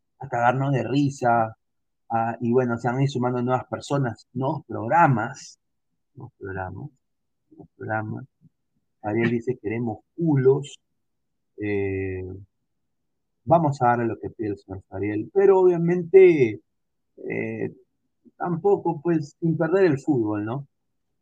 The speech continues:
Finalmente voy a tener la ayuda que siempre necesité para que hacer que este canal crezca.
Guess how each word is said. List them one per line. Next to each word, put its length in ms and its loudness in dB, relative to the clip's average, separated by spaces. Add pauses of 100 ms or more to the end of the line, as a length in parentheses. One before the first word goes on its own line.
(4000)
Finalmente 600 2
voy 140 4
a 80 -4
tener 220 0
la 120 2
ayuda 340 0
que 100 -6
siempre 320 -4
necesité 540 -6
para 360 -6 (160)
que 100 -6
hacer 280 -4
que 80 -6
este 200 -8
canal 340 -10
crezca. 240 -10